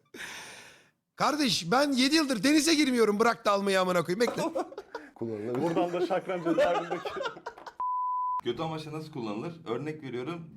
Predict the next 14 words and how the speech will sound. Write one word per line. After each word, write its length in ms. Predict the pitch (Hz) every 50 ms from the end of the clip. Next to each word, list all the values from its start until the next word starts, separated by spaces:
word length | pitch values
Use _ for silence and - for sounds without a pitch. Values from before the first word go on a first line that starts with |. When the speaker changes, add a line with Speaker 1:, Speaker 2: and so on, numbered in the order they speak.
| 107
Speaker 4:
dalgıçlar, 520 | 120 117 117 117 117 113 - - 143 156 165
serbest 500 | 165 - - 123 107 107 120 127 127 -
dalış 240 | 113 113 120 - 113
yapanlar. 400 | - - 92 95 120 170 185 202 - - - - - -
Serbest 360 | - 151 147 151 160 156 147 147
dalarken 420 | 139 135 123 113 135 143 143 143
bunu 140 | 143 143 143
sırtına 400 | - - - - 139 127 123 127
bağlar, 320 | 139 135 120 117 160 165 -
iner 200 | 151 156 160 160
abi, 80 | 151 147
Speaker 1:
Bağlasın. 500 | 175 180 185 180 170 151 - 160 165 - - -
Speaker 4:
bekler 280 | 139 139 139 143 151 - - _ _ _ _ _ _ _
Speaker 1:
Beklesin. 680 | 131 160 160 160 - 190 175 - 185 190 180 - -